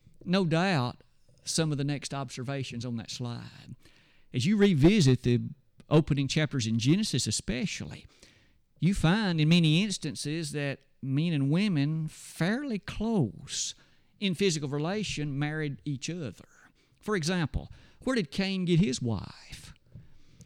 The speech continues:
We're told in Genesis four seventeen that Cain married. There is really but one possibility.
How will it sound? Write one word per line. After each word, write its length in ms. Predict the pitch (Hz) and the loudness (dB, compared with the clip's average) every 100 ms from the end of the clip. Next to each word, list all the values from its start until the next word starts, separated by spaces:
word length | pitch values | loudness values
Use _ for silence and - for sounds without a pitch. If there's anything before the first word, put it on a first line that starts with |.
| - _ _ - | -20 _ _ 0
We're 140 | 147 | 4
told 340 | - - 196 190 | 6 8 8 8
in 80 | 135 | 8
Genesis 320 | 165 139 139 | 8 6 6
four 200 | 165 151 | 6 6
seventeen 640 | 160 139 131 147 190 220 | 6 6 6 6 4 2
that 140 | 175 - | -2 0
Cain 300 | 151 139 120 | 2 4 4
married. 680 | 120 170 226 131 123 110 160 - _ - - _ _ - - - _ _ 262 | 4 2 2 0 -2 -2 -4 -6 _ -20 -20 _ _ -20 -20 -20 _ _ -12
There 380 | 139 147 160 | -2 4 8
is 120 | 165 139 | 8 10
really 260 | 190 233 | 8 8
but 180 | 135 120 | 6 4
one 280 | 139 156 143 | 6 6 6
possibility. 960 | 156 147 - 127 202 151 - - - | 4 2 2 2 2 0 -6 -10 -14